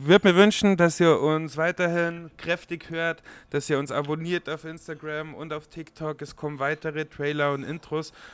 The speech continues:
Und die letzten zehn Sekunden oder Minute hat Dennis Sadiko.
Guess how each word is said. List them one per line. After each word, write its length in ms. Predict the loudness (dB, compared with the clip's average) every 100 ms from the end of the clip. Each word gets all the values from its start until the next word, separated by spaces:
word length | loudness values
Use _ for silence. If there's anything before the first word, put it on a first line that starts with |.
| -10
Und 420 | 0 2 2 0
die 40 | 0
letzten 320 | 0 -2 -8
zehn 180 | -10 -8
Sekunden 600 | -6 -2 -2 -2 0 2
oder 180 | 4 2
Minute 540 | 0 -2 -2 -4 -4
hat 160 | -4 -2
Dennis 240 | 0 0
Sadiko. 400 | -2 -4 -8